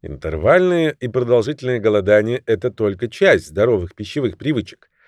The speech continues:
Здоровое питание состоит из двух частей. Части, в которой вы едите питание, и части, в которой вы не едите голодание. Мы подробно рассмотрели голодание, но полноценный план нуждается в обоих частях.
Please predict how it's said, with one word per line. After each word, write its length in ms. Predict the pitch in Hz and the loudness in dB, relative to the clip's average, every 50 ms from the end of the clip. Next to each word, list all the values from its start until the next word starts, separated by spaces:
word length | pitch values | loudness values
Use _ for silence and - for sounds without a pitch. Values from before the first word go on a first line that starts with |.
| _ _ | _ _
Здоровое 460 | - 71 71 90 87 92 92 92 98 92 | -12 -6 -2 0 2 2 2 2 0 0
питание 420 | 92 90 - 101 98 95 104 95 | -2 0 2 2 2 2 0 -2
состоит 360 | 90 98 90 - 107 95 82 | -6 -8 -6 -6 -6 -4 -4
из 140 | 104 95 87 | -4 -6 -4
двух 300 | 85 95 95 110 104 - | -4 -4 -4 -4 -6 -6
частей. 560 | - - 139 - - - 90 76 - _ _ _ _ _ | -10 -12 -12 -12 -12 -14 -14 -14 -14 _ _ _ _ _
Части, 560 | - - 190 196 170 - - - - 104 90 | -2 2 4 4 4 2 -2 -8 -12 -12 -12
в 80 | 82 - | -8 -4
которой 420 | - 113 95 101 113 104 104 101 | -4 -2 -2 0 -2 -2 -2 -2
вы 280 | 98 101 120 113 104 - - | -4 -4 -4 -6 -6 -10 -12
едите 720 | 117 127 160 175 120 87 90 92 90 - - 123 127 127 _ _ | -8 -4 -4 -2 -2 -2 -4 -4 -4 -6 -10 -12 -14 -14 _ _
питание, 520 | - 139 131 - 139 139 143 147 143 135 - _ _ _ _ _ | -14 -12 -6 -6 -4 -4 -4 -6 -10 -12 -14 _ _ _ _ _
и 140 | - 175 180 | -10 -10 -6
части, 360 | - - 220 214 190 - 185 | 0 4 4 4 4 2 -4
в 60 | 160 - | -2 0
которой 380 | 151 127 - 147 143 139 131 | 0 2 2 2 2 2 0
вы 200 | 113 127 143 135 | -2 -2 -4 -4
не 360 | 117 110 107 101 104 107 104 98 | -4 -4 -2 -2 0 0 0 -2
едите 760 | 82 76 85 80 73 73 82 78 _ - - - - - _ _ _ _ | -4 -8 -14 -18 -18 -20 -20 -20 _ -20 -20 -20 -20 -20 _ _ _ _
голодание. 680 | - 76 76 71 78 80 - 143 123 85 69 65 - _ _ _ _ _ _ _ _ _ _ _ _ _ _ | -14 -12 -8 -6 0 2 4 4 4 2 -2 -10 -18 _ _ _ _ _ _ _ _ _ _ _ _ _ _
Мы 180 | - 202 220 196 | -2 0 0 2
подробно 500 | 147 185 156 156 160 165 143 139 135 127 | 2 2 2 4 4 2 2 2 0 0
рассмотрели 580 | 120 101 - 113 117 117 95 113 117 117 113 107 | 0 0 -2 -4 -4 -2 0 0 0 0 0 0
голодание, 760 | 98 110 101 104 98 92 107 107 110 110 123 127 135 131 - _ | 0 0 0 0 2 4 4 4 4 4 0 -2 -4 -6 -8 _
но 200 | 107 107 101 98 | -10 -8 -6 -6
полноценный 600 | 90 101 95 87 85 82 - - 120 143 147 131 | -6 -6 -8 -8 -8 -10 -8 -6 -6 -4 -4 -6
план 320 | 95 - 98 120 139 151 135 | -4 -2 -2 0 0 0 -2
нуждается 540 | 113 90 76 78 92 107 113 127 - - 98 | -4 -4 -2 -2 0 0 0 -2 -4 -8 -8
в 60 | 87 | -8
обоих 400 | 80 71 78 113 160 190 185 - | -8 -4 0 2 2 2 0 -2
частях. 500 | - - 87 - _ - - _ _ | -8 -18 -18 -18 _ -20 -20 _ _